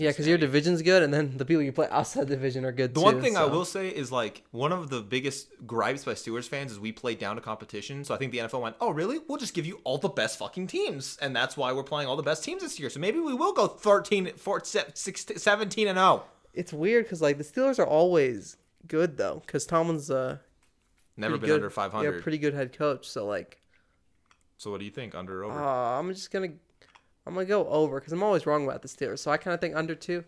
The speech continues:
Speaker 1: so I'm gonna go over.
Speaker 2: Okay. New England, I'm taking the under. I think eight. I think they
Speaker 1: Under
Speaker 2: win
Speaker 1: two.
Speaker 2: eight games. I just think rookie quarterback, their situation's kinda odd. They spent a lot of weird money. Like, they got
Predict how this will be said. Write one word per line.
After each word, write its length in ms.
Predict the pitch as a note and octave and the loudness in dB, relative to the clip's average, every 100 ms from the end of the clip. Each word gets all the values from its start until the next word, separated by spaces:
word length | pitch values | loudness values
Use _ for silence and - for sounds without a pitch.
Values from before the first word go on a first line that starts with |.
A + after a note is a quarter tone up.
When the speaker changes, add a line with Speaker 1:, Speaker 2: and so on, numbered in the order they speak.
| _ | _
Speaker 1:
so 140 | - | -10
I'm 100 | G2+ | -10
gonna 100 | A2+ | -8
go 120 | G2 - | -8 -8
over. 320 | A#2 - - - | -8 -10 -14 -12
Speaker 2:
Okay. 300 | A2 G2+ G#2 _ | -8 -10 -12 _
New 140 | C#3 C3+ | -8 -6
England, 340 | C#3+ D#3 D#3+ - - | -4 -6 -8 -16 -16
I'm 140 | - A#2 | -12 -8
taking 180 | B2 | -8
the 100 | A2 | -8
under. 240 | G2 G2 F#2+ | -10 -8 -2
I 120 | B2 | 0
think 240 | C#3 D#3+ - | 0 -2 -2
eight. 300 | B2+ G#2+ - - A#2+ | -6 -6 -8 -16 -6
I 40 | |
think 140 | B2 | 0
they 60 | D3+ | 2
Speaker 1:
Under 100 | C#3+ | 4
Speaker 2:
win 80 | - | 0
Speaker 1:
two. 120 | - | -2
Speaker 2:
eight 120 | G2+ - | -6 -6
games. 240 | F#2+ F#2+ | -10 -8
I 120 | A2+ | -8
just 200 | A2 G#2+ | -8 -6
think 220 | A2+ G2+ A2 | -6 -6 -6
rookie 300 | A#2 A#2 G#2 | -6 -6 -8
quarterback, 560 | G2+ F#2+ G2 G2 F#2 | -8 -4 -2 -2 -2
their 80 | G#2 | -6
situation's 540 | - A2 G#2 G2 G2+ | -8 -10 -8 -8 -8
kinda 160 | G#2+ G2 | -10 -8
odd. 220 | F2 F#2 | -8 -8
They 100 | F#2+ | -8
spent 280 | - A#2+ A2 | -8 -8 -6
a 80 | F#2 | -8
lot 220 | F#2 G2 | -6 -8
of 100 | F2+ | -8
weird 320 | F2+ G2 A2 | -12 -10 -8
money. 240 | G#2+ G#2 A2 | -8 -8 -6
Like, 160 | F#2+ | -8
they 80 | A2 | -6
got 300 | A2+ A2 | -4 -4